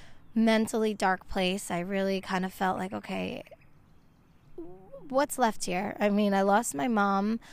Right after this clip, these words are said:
There's no <laughs> signs of life. There's no, you, w-, w-, I'm just stuck. I'm stuck in this moment, and it's not a happy or a fun place to be.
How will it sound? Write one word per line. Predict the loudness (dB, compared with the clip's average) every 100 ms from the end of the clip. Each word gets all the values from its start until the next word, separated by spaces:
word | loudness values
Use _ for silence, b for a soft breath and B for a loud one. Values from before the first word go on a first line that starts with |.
| B B -2
There's | 0 2
no | 4 4
<laughs> |
signs | 4 6 8 6
of | 4 2
life. | 0 0 -2
There's | -4 -4 -2
no, | 0 0 2 2 0 -2 -6 B B B B -18 -20 -20 -14 -12 -10 -12 -12 -12
you, | -12 -10 -8 -8 -8
w-, | -6 -2 -2
w-, | -2
I'm | -4
just | -4 -4 -4
stuck. | -2 -2 -2 -4
I'm | -4
stuck | -6 -2 -2 -2 -4
in | -4
this | -4 -2
moment, | 0 0 0 -2 -2
and | -2 0 -2 -2 -4 -4
it's | -6 -6 -8 -8 -12 -14 -18 -20 -20 -18 -14 -12 -12 -14 -16 -20 -20 -20 -20 -14 -2
not | 0 2 2
a | 0
happy | 0 -2 -2 -2
or | -2
a | -4
fun | -6 -6
place | -6 -8 -8
to | -8 -6
be. | -4 -6